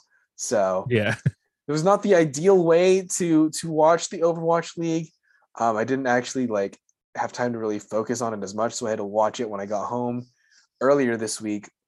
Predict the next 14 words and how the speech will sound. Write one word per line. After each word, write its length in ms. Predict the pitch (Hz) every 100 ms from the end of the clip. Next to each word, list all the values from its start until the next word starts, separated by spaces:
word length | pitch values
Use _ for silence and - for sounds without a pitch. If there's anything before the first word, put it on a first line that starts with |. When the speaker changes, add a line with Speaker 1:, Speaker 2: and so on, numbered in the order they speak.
| _ _ _ _ _ 127
Speaker 1:
But 420 | 120 117 117 120 _ _
it 80 | 160
was 180 | 196 190
fun 200 | 254 247
having 320 | 190 180 175
someone 380 | - 180 165 156
besides 420 | 151 - 151 151
Kevin 400 | - 147 120 107
to 100 | 117
talk 300 | 117 135 135
to 300 | - 101 87 _ _ _
about 400 | 143 139 123 117
these 260 | 117 110 -
things. 400 | 113 98 -